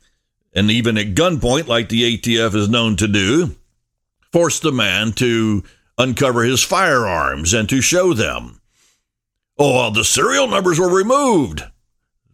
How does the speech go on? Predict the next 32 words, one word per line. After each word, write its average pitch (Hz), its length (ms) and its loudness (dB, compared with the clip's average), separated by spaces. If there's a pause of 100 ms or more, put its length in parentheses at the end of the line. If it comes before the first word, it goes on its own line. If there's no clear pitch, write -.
So - 280 0
what? 110 480 -2 (1300)
"Well, 104 360 2
that's 135 240 0
a 139 60 -2
crime." 196 720 -2 (160)
Well, 98 120 -2
not 95 180 0
according 101 380 0
to 120 100 2
a 113 100 2
ruling 120 360 0
by 117 180 0
Judge 107 460 -2
Godwin 156 600 0
or 107 200 0
Goodwin 139 580 0
back 110 260 -2
in 110 120 0
twenty 127 320 -2
twenty-two, 120 520 0
it's - 160 -4
not. 107 400 -2 (1040)
<laughs> - 200 -12 (2000)
"Well, 139 160 2
we're 208 140 0
taking 208 320 0
these 214 160 0
guns." 165 220 -2
Well, 92 100 0
you 117 160 0
can't. 147 420 -4